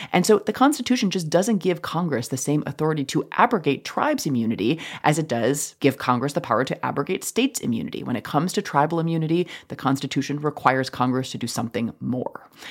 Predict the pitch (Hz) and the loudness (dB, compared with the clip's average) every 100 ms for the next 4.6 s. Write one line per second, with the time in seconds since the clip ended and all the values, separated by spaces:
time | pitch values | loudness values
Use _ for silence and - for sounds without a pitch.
0 | - - 139 139 135 135 131 156 247 254 | -18 -2 0 2 4 2 0 2 4 4
1 | 240 202 196 190 175 143 123 131 - 170 | 4 2 2 0 0 -2 -4 -4 2 2
2 | 156 127 - 202 180 151 107 110 120 - | 4 0 0 0 0 -2 -4 -2 0 0
3 | 123 120 127 123 120 120 120 113 - 117 | 0 0 0 0 0 2 2 -2 -2 -2
4 | 127 139 139 175 208 233 | -2 -2 -2 2 2 2